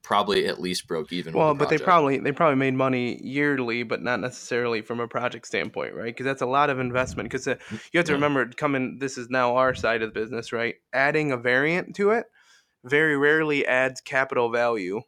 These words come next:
Speaker 2: if you do it correctly, um, to your facility,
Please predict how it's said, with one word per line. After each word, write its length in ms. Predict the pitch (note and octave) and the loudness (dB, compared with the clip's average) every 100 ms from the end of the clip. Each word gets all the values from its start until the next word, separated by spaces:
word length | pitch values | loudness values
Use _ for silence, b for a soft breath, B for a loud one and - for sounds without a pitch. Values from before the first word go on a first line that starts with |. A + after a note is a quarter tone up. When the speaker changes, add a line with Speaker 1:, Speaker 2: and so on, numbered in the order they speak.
| _ _ _ _ _ _ _ _ _ | _ _ _ _ _ _ _ _ _
Speaker 2:
if 140 | D3+ | -2
you 120 | C3+ C#3 | 0 0
do 300 | B2+ E3 D3 | 2 6 6
it 160 | G#2+ | 4
correctly, 640 | - A2+ A2 A2+ E2 G#2+ - _ _ _ _ - | -2 -2 -2 -6 -6 -6 -12 _ _ _ _ -8
um, 340 | A#2+ G#2+ A2+ - _ _ | -6 -6 -8 -14 _ _
to 460 | - D#3 C#3 B2+ B2 | -4 0 2 0 -4
your 300 | B2+ B2+ A#2+ | 0 2 2
facility, 560 | A#2+ G2 A#2+ F2 G#1+ - | 0 -2 -2 -2 -4 -14